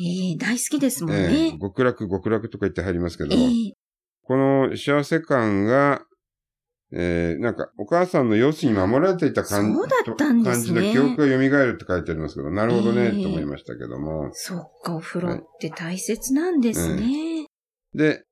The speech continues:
Speaker 2: それの解説は八ページだけで、あと十ページ目からは、
Speaker 1: はい。
Speaker 2: そのお風呂トレの具体例ですね。
Speaker 1: うーん。
Speaker 2: はい。浄化呼吸法とかですね。
Speaker 1: はい。
Speaker 2: この浄化呼吸法も静的浄化呼吸法、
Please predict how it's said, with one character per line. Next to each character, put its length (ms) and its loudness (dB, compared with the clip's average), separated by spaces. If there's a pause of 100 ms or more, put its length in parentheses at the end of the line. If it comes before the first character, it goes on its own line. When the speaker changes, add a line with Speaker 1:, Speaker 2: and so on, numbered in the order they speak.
(160)
Speaker 2:
そ 140 -4
れ 80 4
の 140 4
解 200 2
説 280 -2
は 100 6
八 220 -2
ペ 100 2
ー 40 4
ジ 100 -4
だ 120 2
け 100 0
で、 80 4
あ 80 4
と 160 0
十 140 -6
ペ 140 0
ー 40 0
ジ 80 -2
目 120 2
か 140 0
ら 140 0
は、 380 0 (220)
Speaker 1:
は 140 -4
い。 100 0 (160)
Speaker 2:
そ 120 -2
の 240 0
お 80 0
風 120 2
呂 280 4 (120)
ト 100 -2
レ 160 4
の 240 2 (400)
具 100 -4
体 240 4
例 140 -2
で 100 -8
す 120 -10
ね。 180 -2
Speaker 1:
う 40 -4
ー 560 0
ん。 40 -10 (300)
Speaker 2:
は 100 -4
い。 80 -2
浄 200 0
化 160 0
呼 100 -4
吸 320 0
法 220 0
と 120 -6
か 120 -4
で 100 -10
す 120 -10
ね。 180 -2 (440)
Speaker 1:
は 140 -10
い。 40 -8
Speaker 2:
こ 100 -2
の 120 2
浄 180 0
化 120 -2
呼 160 -4
吸 220 2
法 220 2
も 160 2
静 200 0
的 300 -4
浄 180 2
化 160 0
呼 120 -6
吸 320 0
法、 380 2